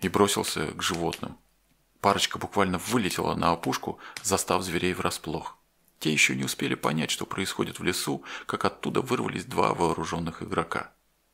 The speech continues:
Ойвер сразу же подскочил к вожаку, который ринулся на противника. "Дикий кабан, уровень три".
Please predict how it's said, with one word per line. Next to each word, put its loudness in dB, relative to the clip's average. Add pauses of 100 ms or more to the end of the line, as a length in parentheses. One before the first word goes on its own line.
(180)
Ойвер 4
сразу 4
же -8
подскочил -2
к -12
вожаку, -2 (200)
который 0
ринулся 0
на -4
противника. -6 (680)
"Дикий 2
кабан, 2 (300)
уровень 6
три". -6